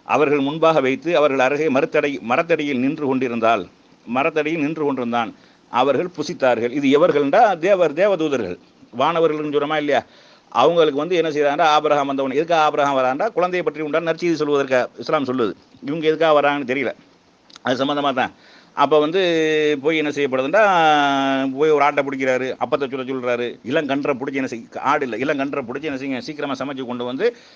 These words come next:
எல்லாத்தையும் முன்னாடி வைக்கிறாங்க. அவர்கள் புசித்தார்கள். அப்ப வந்து தேவதூதர்கள்னா சாப்பிட மாட்டாருங்கிறது இல்ல, நல்லா வலுவா சாப்பிடுவார்கள் அப்படிங்கிறத பைபிள் சொல்லுது. நல்லா உண்டு, நல்ல ஆடு, நல்ல மாடு,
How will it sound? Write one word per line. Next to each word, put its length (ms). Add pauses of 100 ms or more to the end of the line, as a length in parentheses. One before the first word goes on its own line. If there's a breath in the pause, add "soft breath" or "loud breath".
எல்லாத்தையும் 440
முன்னாடி 240
வைக்கிறாங்க. 380
அவர்கள் 520
புசித்தார்கள். 680 (240)
அப்ப 320
வந்து 140
தேவதூதர்கள்னா 760
சாப்பிட 340
மாட்டாருங்கிறது 560
இல்ல, 240
நல்லா 280
வலுவா 280
சாப்பிடுவார்கள் 640 (320 loud breath)
அப்படிங்கிறத 520
பைபிள் 260
சொல்லுது. 280
நல்லா 220
உண்டு, 360
நல்ல 280
ஆடு, 460 (100)
நல்ல 200
மாடு, 440